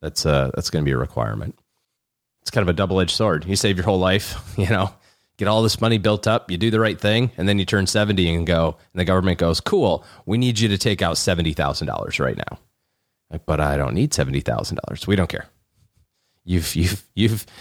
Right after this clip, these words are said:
you've gone long enough without paying taxes. It's time to start paying taxes. And every year that number increases to the point where when you're in your nineties, you're taking out almost twelve percent of the portfolio value every year as R M Ds. So it's a really big, important thing to,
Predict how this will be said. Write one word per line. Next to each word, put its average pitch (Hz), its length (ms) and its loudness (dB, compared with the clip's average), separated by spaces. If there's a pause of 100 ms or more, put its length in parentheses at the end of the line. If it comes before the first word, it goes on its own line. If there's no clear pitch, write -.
you've 117 220 -4
gone 117 280 0
long 127 220 0
enough 131 240 0
without 98 260 2
paying 98 200 2
taxes. 80 440 -2
It's 76 140 -4
time 90 220 -2
to 80 60 -4
start - 260 -6
paying 87 220 0
taxes. - 520 -6 (140)
And 98 120 0
every 117 200 2
year 120 180 2
that 87 140 0
number 87 260 2
increases 80 560 0
to - 100 -4
the 82 140 -2
point 90 300 -2
where 80 260 0 (320)
when 107 100 -2
you're 101 120 2
in 87 80 2
your 78 120 2
nineties, 80 480 0
you're 85 120 -2
taking 87 300 -2
out 80 120 2
almost 78 340 -4 (320)
twelve 98 400 0
percent 92 360 2
of 82 80 0
the 76 100 0
portfolio 85 540 0
value 69 400 -2 (180)
every 80 220 0
year 76 200 0
as 71 120 -4
R 69 100 -2
M 71 80 -6
Ds. 69 320 -8 (760)
So 123 100 0
it's 117 120 0
a 104 60 2
really 92 320 4
big, 82 260 0
important 76 440 -2
thing 78 180 -2
to, 71 320 -4